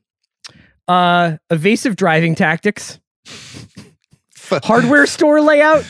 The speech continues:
Speaker 1: you know?
Speaker 2: Phone li-, phone line cutting and
Speaker 1: And
Speaker 2: grave,
Speaker 1: just,
Speaker 2: grave
Speaker 1: like,
Speaker 2: removal.
Speaker 1: where, where are the phone lines for, for Ma Bell? Yeah, th-, those are all the things I'm up on. And it's just like, wouldn't you,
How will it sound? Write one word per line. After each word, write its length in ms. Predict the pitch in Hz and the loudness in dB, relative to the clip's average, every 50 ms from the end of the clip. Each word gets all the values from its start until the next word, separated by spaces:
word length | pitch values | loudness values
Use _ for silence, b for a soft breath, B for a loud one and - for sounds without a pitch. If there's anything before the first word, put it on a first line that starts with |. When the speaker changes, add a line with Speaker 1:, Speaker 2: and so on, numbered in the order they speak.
| - - | -14 -10
Speaker 1:
you 180 | 214 269 302 294 | -6 -2 0 0
know? 140 | 254 240 269 | 2 2 2
Speaker 2:
Phone 240 | - - 160 180 180 | 2 2 2 0 0
li-, 260 | 165 127 190 - 175 | 0 0 -2 -2 -2
phone 280 | - - - 170 180 180 | -2 0 0 0 0 0
line 180 | 180 185 190 | -2 -2 -2
cutting 480 | - - 175 170 175 175 170 170 175 165 | -2 -2 0 0 2 0 0 -2 -6 -6
and 160 | - 165 151 - | -2 -2 0 2
Speaker 1:
And 180 | - - - - | 2 2 2 2
Speaker 2:
grave, 280 | 147 160 175 185 170 139 | 2 2 2 2 0 0
Speaker 1:
just, 140 | 151 - | 0 2
Speaker 2:
grave 160 | - 165 190 196 | 2 4 4 4
Speaker 1:
like, 140 | 208 - | 4 2
Speaker 2:
removal. 560 | 190 180 165 170 180 175 147 143 127 110 - _ _ | 2 2 0 0 0 0 -2 -2 -4 -4 -6 _ _
Speaker 1:
where, 440 | - 233 185 208 240 277 285 294 269 | -8 -2 2 2 4 4 4 2 2
where 220 | 196 220 254 262 | 2 4 4 4
are 60 | 262 247 | 4 4
the 80 | 349 | 0
phone 300 | - - 247 226 208 208 | -2 0 0 0 2 2
lines 320 | 202 185 170 170 165 160 - | 2 2 2 2 0 -2 -2
for, 260 | - 175 175 156 151 | -2 -2 -2 -2 -2
for 160 | - - 180 | -2 -2 -2
Ma 240 | 170 160 160 156 151 | 0 2 2 0 0
Bell? 340 | 131 151 135 123 110 110 - - | 0 -2 -4 -4 -6 -8 -6 -2
Yeah, 220 | 175 180 151 127 | 0 0 0 0
th-, 160 | 131 185 208 190 | -2 -2 0 2
those 180 | 196 220 220 | 2 2 2
are 80 | 247 240 | 2 2
all 140 | 226 208 196 | 2 2 2
the 120 | 185 196 | 0 0
things 260 | 190 214 202 175 165 | 0 0 -2 0 0
I'm 180 | 196 170 165 165 | -2 -2 0 0
up 180 | 170 160 - - | -2 -2 -2 -2
on. 300 | 135 120 113 107 117 120 - | -4 -4 -6 -10 -10 -8 -4
And 100 | 185 185 | -2 -2
it's 140 | 208 208 - | -2 -2 -4
just 200 | 285 269 - - | -8 -8 -6 -6
like, 120 | 233 196 | -6 -4
wouldn't 340 | 196 214 277 277 294 277 - | -2 -2 -2 -2 -2 -2 -2
you, 320 | 330 277 226 196 208 233 | -4 -4 -4 -6 -8 -10